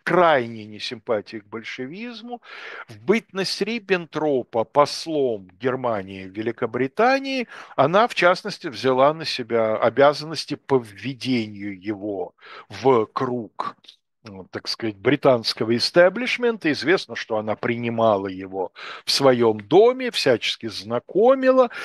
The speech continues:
Ну и когда говорят вот о знаменитой миссии Гесса, который кому-то летел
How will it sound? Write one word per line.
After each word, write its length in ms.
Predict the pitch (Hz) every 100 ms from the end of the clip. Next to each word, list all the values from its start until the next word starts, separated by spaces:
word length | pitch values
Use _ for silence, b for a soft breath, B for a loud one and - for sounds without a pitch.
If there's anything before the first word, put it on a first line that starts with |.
| B B
Ну 260 | 156 180 247
и 100 | 254
когда 440 | - 156 127 139
говорят 560 | 123 127 139 139 120 -
вот 200 | 110 -
о 360 | 110 107 101 98 _ _ _
знаменитой 760 | 117 123 147 147 143 127 127
миссии 640 | 123 131 120 - - 113 -
Гесса, 600 | - 277 269 - - 113 _ B B B B
который 420 | 131 - 135 131 -
кому-то 580 | - 143 147 160 143 120
летел 720 | 113 127 - - 123 104 101